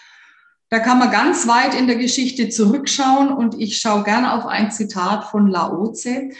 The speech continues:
ein chinesischer Philosoph, soll schon im sechsten Jahrhundert vor Christus gelebt haben. Also man sieht auch hier, die Themen sind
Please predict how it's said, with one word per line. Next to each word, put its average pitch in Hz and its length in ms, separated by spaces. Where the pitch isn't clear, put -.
ein 190 180
chinesischer 202 580
Philosoph, 180 600
soll 190 260
schon 190 200
im 185 100
sechsten 185 380
Jahrhundert 175 360
vor - 360
Christus 220 500
gelebt 147 420
haben. 123 340
Also 156 280
man 165 160
sieht 240 260
auch - 200
hier, 220 120
die 214 140
Themen 220 360
sind 208 260